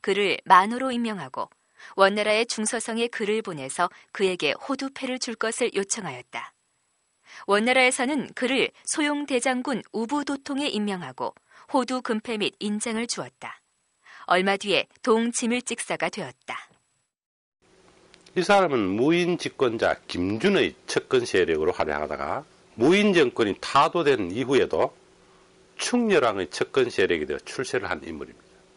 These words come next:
Speaker 2: 시세에 잘 영합했던 인물이기에 신문색을 설치하여 재상의 권한을 축소시키고 왕권을 강화하려는 핵책을 도모하게 되었습니다.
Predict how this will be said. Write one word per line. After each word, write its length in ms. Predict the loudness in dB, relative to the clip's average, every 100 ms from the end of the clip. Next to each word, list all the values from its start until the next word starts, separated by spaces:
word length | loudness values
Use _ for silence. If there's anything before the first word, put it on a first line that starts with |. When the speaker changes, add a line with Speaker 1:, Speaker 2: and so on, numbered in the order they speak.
| _ _ _
Speaker 2:
시세에 720 | -4 -2 2 4 4 4 0 -6 _
잘 440 | -8 -2 0 0 2
영합했던 720 | 4 4 0 -2 -4 -2 0
인물이기에 680 | 0 0 -4 -6 -6 -8 -10 -14 _ _
신문색을 840 | -4 0 2 4 2 2 2 2 0
설치하여 720 | -2 -8 -4 -4 -4 -6 -6 -10 _ _ _ _ _ -20 _ _ _
재상의 680 | -2 4 4 4 2 4 0
권한을 420 | 2 2 4 2 0
축소시키고 800 | -8 -6 -4 -4 -6 -8 -8 -8 _ _ _ _ _ _ _ _ _
왕권을 680 | -2 -2 -2 -2 0 2 0
강화하려는 800 | 0 0 2 2 2 2 -2 -2
핵책을 500 | -4 -4 -2 0 0 -2 _ _ -20 _ -20 -8
도모하게 420 | -2 0 0 -2
되었습니다. 540 | -4 -8 -12 -18 -20